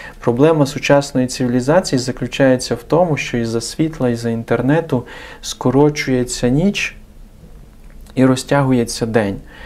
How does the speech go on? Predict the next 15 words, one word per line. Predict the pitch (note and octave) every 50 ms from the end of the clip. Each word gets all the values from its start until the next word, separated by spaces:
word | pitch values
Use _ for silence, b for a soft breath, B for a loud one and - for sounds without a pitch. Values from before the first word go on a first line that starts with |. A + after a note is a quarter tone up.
| B B B B B -
Е, | A2+ A#2 A2+ A2+ A2+ G#2+
часто | - - C3 B2+ - - C#3+ B2+
людина | B2 B2 A#2 A#2+ C3 B2 B2 A#2+ A#2
вечором | A2+ B2 B2+ B2 B2 - - B2 A#2 A#2 A2+ A2+ A2+
активується, | A2 - - - B2+ A#2 A#2 C3 D3 D#3+ E3+ D#3+ D3+ D#3 - - - C3 B2+ B2 A#2+
переглядає | A#2 - - A#2 A2+ A2+ A2+ A2+ A2+ A2+ A2+ A2+ A#2 A#2 A#2 A2+ A2+ A#2 A2+ A2 A2+
всяку | A2 - - - A2+ A2+ A2+ - - G#2+
всячину | - - - A2+ A2 G#2+ - - - A#2 A2+ A2+ G#2+ G#2+
в | G#2+
інтернеті, | A2 A2 A2 A2+ - A2+ A#2 A#2+ B2+ C#3 D#3+ F3+ E3+ - - C#3+ C#3 C3+ C3+ B B B B B B B B B
вона | B A#2 A2 A#2+ B2+ B2+ B2+ B2
йде, | A#2+ A#2 A2+ A2+ B2 A#2 A#2 A2+ A2 G#2+ - - -
е, | - A2 G#2+ G#2+ G#2 G#2+ G#2+ - - - - - - - - - - - - - - - -
втомлена | - - B2+ B2 A#2+ B2 A#2+ A#2 A2 G#2+ G#2 G#2 G#2 G#2 G#2+
спати, | - - - - - - A#2+ A2+ G#2+ G#2+ - - - B2+ C#3 D#3+ F#3+ G#3